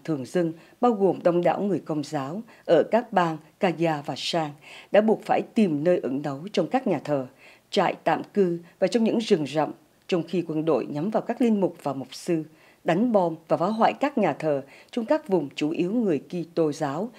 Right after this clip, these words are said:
như Kaya, Chin và Kachin. Tại phiên họp của Hội đồng Nhân quyền Liên Hợp Quốc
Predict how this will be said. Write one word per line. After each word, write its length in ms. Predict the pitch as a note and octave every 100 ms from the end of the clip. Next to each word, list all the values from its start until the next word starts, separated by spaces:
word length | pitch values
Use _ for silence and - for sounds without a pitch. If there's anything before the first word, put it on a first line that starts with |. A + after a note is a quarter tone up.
| - -
như 220 | F#3+ E3+ E3+
Kaya, 400 | D#3+ D#3+ D#3 C#3+ - -
Chin 260 | F#3 D#3 D3
và 120 | D3 -
Kachin. 380 | - C3+ - C#3+ - _ _ _ _ _ - -
Tại 120 | F3+
phiên 200 | G#3 G3+
họp 260 | F#3 D3+ -
của 100 | G3
Hội 180 | G3+ -
đồng 340 | D#3+ D3 C#3
Nhân 160 | G3 F3+
quyền 220 | F#3 C#3
Liên 80 | D#3+
Hợp 140 | E3 -
Quốc 180 | C4